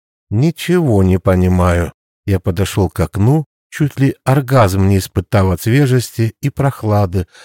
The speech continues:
но при этом с удивлением узнавая цистерны нефтебазы. «Ща вернусь». В коридоре встретил двух местных. Не часовые под дверью, а просто шли и косились на меня. Посмотрели уважительно,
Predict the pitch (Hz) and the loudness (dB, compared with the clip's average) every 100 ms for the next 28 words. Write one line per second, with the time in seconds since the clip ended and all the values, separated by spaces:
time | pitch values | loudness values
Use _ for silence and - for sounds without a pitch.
0 | - - _ _ - 117 110 117 117 101 | -20 -20 _ _ -4 -4 -2 0 0 0
1 | 95 - 92 92 90 131 160 151 147 147 | -4 -2 -2 -2 0 0 2 2 2 0
2 | - _ 117 104 117 110 113 107 - 123 | -4 _ -6 0 2 2 2 0 -2 -8
3 | - 120 107 107 107 117 113 143 131 113 | -4 -2 0 0 0 -2 -2 -6 -2 0
4 | 82 73 76 _ _ _ _ _ - 170 | 0 -4 -14 _ _ _ _ _ -6 -2
5 | 170 131 123 131 135 90 - - _ _ | 0 0 0 2 2 0 -4 -20 _ _
6 | _ _ _ _ _ _ _ - 135 131 | _ _ _ _ _ _ _ -2 0 0
7 | 156 170 160 - 147 151 151 135 151 - | 0 0 0 0 -2 0 -2 0 -2 -2
8 | - 107 104 - 101 90 - _ _ - | 0 2 0 -2 -4 -6 -6 _ _ -8
9 | 104 92 90 - 104 165 180 165 151 135 | -6 -4 -6 -4 -2 0 0 -2 -2 -2
10 | 139 143 135 123 107 _ 147 147 160 147 | 0 2 2 0 -2 _ -8 -4 -2 -2
11 | - 107 - 123 165 156 - 110 - 143 | -2 -4 -4 -4 -2 -2 -2 -6 -2 -2
12 | 127 - 120 123 131 110 76 67 _ _ | -2 -4 -2 0 0 -2 -4 -10 _ _
13 | _ - - 135 131 156 156 165 180 151 | _ -8 -4 -2 0 0 0 2 0 2
14 | 107 104 107 101 101 | 0 0 -2 0 -2